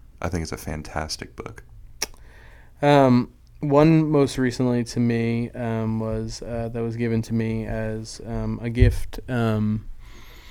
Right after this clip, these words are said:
Speaker 2: I think about a year ago, um,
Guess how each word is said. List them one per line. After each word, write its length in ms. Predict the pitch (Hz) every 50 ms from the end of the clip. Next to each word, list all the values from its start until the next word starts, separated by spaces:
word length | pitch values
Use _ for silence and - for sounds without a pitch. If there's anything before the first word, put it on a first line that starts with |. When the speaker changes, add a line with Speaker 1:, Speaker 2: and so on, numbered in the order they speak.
| - - - - - - - - - - - - - - - - - - -
Speaker 2:
I 60 | -
think 200 | - 175 180 -
about 200 | 262 226 147 127
a 60 | 110
year 280 | - - 160 170 196 165
ago, 420 | 120 117 110 110 110 113 117 - -
um, 540 | 123 120 113 110 110 110 117 120 - -